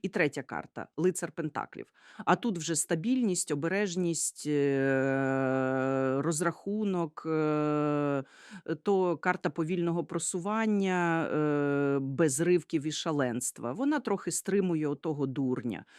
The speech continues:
Якби то не був Трамп, то я би сказала, "Ні, війни не буде, бо все під контролем". Але так як дурень посередині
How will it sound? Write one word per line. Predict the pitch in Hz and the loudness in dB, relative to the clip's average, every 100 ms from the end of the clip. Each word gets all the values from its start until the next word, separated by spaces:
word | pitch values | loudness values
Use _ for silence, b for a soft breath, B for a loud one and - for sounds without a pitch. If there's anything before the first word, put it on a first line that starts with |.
| B 233 | B -4
Якби | 180 160 170 | -2 0 0
то | 175 | 0
не | 185 | -2
був | 165 175 | -2 -4
Трамп, | - 214 240 233 | -4 0 2 0
то | - | -2
я | 175 165 | 0 0
би | 165 160 | 0 -4
сказала, | - 151 165 165 180 | -4 -4 -2 -2 0
"Ні, | 208 226 226 185 147 | 2 4 2 2 0
війни | 170 170 208 | 0 0 2
не | 202 | 2
буде, | 175 156 156 127 127 | 0 0 -2 0 0
бо | 131 | -2
все | 131 - 170 | -4 -4 -4
під | 165 - | -6 -6
контролем". | 180 175 160 117 120 B B B B 175 - | -6 -2 0 0 -2 B B B B -4 4
Але | 175 175 | 4 4
так | 170 202 | 0 -2
як | 185 165 | -2 0
дурень | 151 185 165 | 0 0 0
посередині | 147 165 - 170 240 220 160 123 | -2 -6 -6 -4 -4 -2 -2 -2